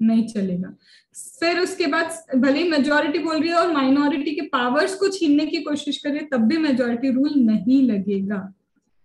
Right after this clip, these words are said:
ठीक है, फिर तीसरा बोलते क्या कि एक्चुअल में company के नाम पे diversion of profit from company to another,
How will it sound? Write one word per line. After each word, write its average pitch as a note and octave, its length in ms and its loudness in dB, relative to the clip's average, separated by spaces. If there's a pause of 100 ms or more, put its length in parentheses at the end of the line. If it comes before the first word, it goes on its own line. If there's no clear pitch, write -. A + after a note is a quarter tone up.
(240)
ठीक C#4 200 0
है, D4+ 220 -10 (640)
फिर G4 240 2
तीसरा D4 400 2 (600)
बोलते D#4 280 2
क्या E4+ 380 -2 (480)
कि F4+ 80 -6
एक्चुअल F4 760 -2
में G4 100 -2
company E4+ 760 2
के F#4+ 220 0
नाम C4+ 260 2
पे A3+ 220 0
diversion C4+ 600 2
of G4 100 -2
profit D4+ 460 -2
from D#4+ 380 -2
company C4 340 2
to D4+ 420 -2
another, G#3+ 380 2